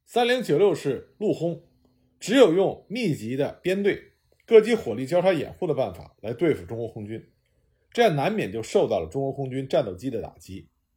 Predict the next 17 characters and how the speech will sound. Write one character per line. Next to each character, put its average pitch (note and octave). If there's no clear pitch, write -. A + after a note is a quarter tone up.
比 D#3+
如 A3
一 A#3
九 D#3+
三 F3+
九 A#2+
年 C3
十 C#3+
月 D#3
四 D#3
日， -
日 F3+
军 G3
七 A3
十 G#3+
二 D#3+
架 G2+